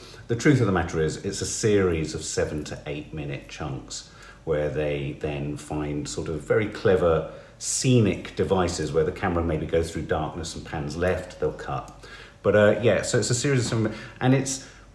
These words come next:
it really is the real-time telling of a mission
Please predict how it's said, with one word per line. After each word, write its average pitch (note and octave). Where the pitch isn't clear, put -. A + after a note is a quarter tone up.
it B2+
really C#3
is D3+
the F#2
real-time G2+
telling G2
of E2+
a E2+
mission F#2